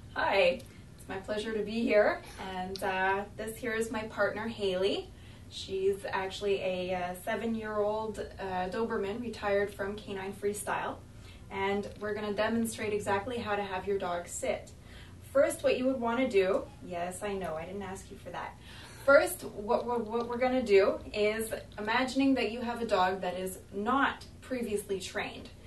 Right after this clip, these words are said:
So first of all, I'm gonna ask Haley to stand.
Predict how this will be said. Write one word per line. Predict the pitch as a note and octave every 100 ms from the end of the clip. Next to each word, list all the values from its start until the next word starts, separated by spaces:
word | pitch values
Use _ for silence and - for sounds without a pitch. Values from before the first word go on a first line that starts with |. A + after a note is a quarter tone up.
| - - -
So | - F3+ F#3+
first | F#3+ C4+ - -
of | G#3+
all, | - - C4+
I'm |
gonna | C4 G#3+
ask | G#3+ A3+ -
Haley | G#3+ G#3 C4+
to | D4
stand. | - G3 E3+ B3 -